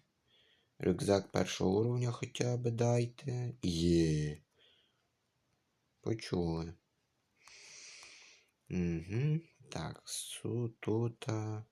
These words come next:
Е... Отако. Угу.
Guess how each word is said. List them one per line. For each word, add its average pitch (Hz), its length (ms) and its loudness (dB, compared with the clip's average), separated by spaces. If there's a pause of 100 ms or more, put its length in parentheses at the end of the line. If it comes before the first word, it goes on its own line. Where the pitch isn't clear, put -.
(2500)
Е... 85 300 2 (720)
Отако. - 600 -6 (3000)
Угу. 80 420 2